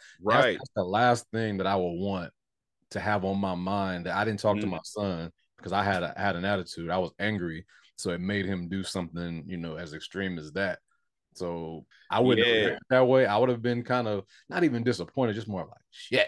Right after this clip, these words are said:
Speaker 2: like, I want my son to be out here in these streets." But, you know what I mean?
Speaker 1: <laughs>
Speaker 2: But at the same time, you know what I mean? I,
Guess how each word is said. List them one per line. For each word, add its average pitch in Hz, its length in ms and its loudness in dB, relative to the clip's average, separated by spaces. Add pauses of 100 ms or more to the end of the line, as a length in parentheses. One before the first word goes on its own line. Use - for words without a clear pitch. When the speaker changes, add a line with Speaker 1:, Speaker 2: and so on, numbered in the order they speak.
(160)
Speaker 2:
like, - 140 -16
I 85 40 -12
want 95 140 -10
my 82 120 -10
son 98 220 -12
to 92 60 -8
be 92 140 -6
out 92 80 -4
here 101 100 -2
in 95 60 -6
these 90 160 -8
streets." 123 420 -4 (340)
But, 92 340 -4
you 110 180 -2
know 110 60 0
what 113 80 -2
I - 20 -4
mean? 117 260 0
Speaker 1:
<laughs> 392 520 0
Speaker 2:
But 403 100 4
at 381 100 2
the 359 60 0
same 120 320 2
time, 113 460 2 (1400)
you 98 80 -8
know 104 100 -2
what 101 80 -2
I 98 40 -2
mean? 107 240 0
I, 101 300 0